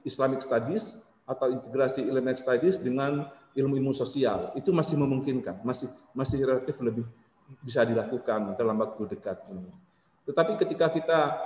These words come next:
perguruan tinggi, P T K I N menjadi uin, di mana ilmu-ilmu umum masuk, ilmu politik, sosial, budaya, kemudian kedokteran, teknik, dan seterusnya, bagaimana kita melakukan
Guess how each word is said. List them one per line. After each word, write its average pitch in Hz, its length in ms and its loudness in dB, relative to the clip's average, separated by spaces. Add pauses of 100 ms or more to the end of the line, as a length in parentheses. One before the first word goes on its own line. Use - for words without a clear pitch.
(120)
perguruan 151 400 4
tinggi, 151 480 0
P 147 160 0
T 151 80 -4
K 135 240 2
I 151 80 2
N 139 160 2
menjadi 139 400 4
uin, 151 400 6
di 117 80 2
mana 131 240 2
ilmu-ilmu 147 640 2 (100)
umum 139 480 0 (320)
masuk, 143 640 4
ilmu 113 240 -2
politik, 135 560 -2
sosial, 117 880 2
budaya, 123 800 4
kemudian 113 640 -2
kedokteran, 117 880 0 (240)
teknik, 127 480 -2
dan 120 160 0
seterusnya, 120 720 0 (1120)
bagaimana 180 400 0
kita 165 160 -2
melakukan 123 640 2